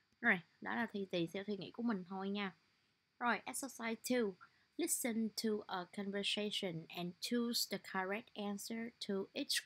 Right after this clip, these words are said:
question. One. À, bài này yêu cầu mình nghe cái đoạn hội thoại và chọn ra đáp án phù hợp cho mỗi câu hỏi nha. One. How many students are talking?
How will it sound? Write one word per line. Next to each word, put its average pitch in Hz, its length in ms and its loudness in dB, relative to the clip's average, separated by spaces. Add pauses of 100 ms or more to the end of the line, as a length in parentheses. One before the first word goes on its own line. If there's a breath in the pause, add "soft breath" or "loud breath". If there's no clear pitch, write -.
question. 208 540 -2 (1000 soft breath)
One. 220 320 2 (640)
À, 180 280 2 (100)
bài 190 160 0
này 180 160 -4
yêu 202 160 -4
cầu 180 140 -4
mình 170 320 -2
nghe 196 260 0
cái 226 80 -4
đoạn 165 160 -6
hội 165 220 -4
thoại 151 460 -8
và 165 220 -4
chọn 175 320 -6
ra 185 120 -6
đáp 196 120 -6
án 214 260 -4 (120)
phù 185 340 -2
hợp 160 140 -6 (180)
cho 202 80 -4
mỗi 180 200 -8
câu 196 200 -4
hỏi 170 300 -8
nha. 226 280 0 (640)
One. 226 260 6 (560)
How 240 300 4
many 233 260 4
students 226 640 0
are 208 300 4 (120)
talking? 180 480 -4